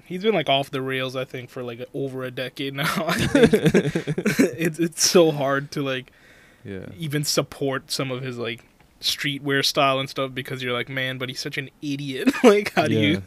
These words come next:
Speaker 2: yeah.
Speaker 1: how do you justify? The guy said slavery is a choice.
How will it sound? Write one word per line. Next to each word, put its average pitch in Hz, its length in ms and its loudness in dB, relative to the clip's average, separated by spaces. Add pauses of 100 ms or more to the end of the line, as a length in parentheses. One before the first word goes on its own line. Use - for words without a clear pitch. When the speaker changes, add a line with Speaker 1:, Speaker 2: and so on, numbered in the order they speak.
Speaker 2:
yeah. 98 280 -4 (120)
Speaker 1:
how 151 80 0
do 139 80 0
you 147 80 0
justify? 135 640 -6 (360)
The 147 120 -4
guy 147 180 2
said 202 220 2
slavery 139 680 0
is 131 120 -4
a 131 80 -4
choice. 117 540 -10